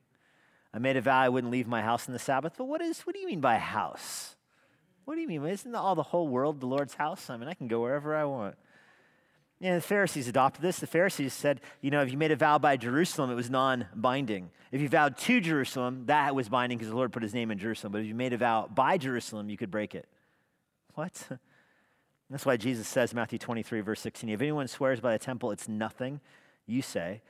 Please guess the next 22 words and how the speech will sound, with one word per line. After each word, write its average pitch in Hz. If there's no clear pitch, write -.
If 117
anyone 143
swears 143
by 131
the 117
gold 127
of 147
the 117
temple, 131
he's 117
bound 127
by 120
his 110
oath. 131
You 127
say, 117
'You 117
blind 120
fools.'" 82
You 135
blind 110
fools. 76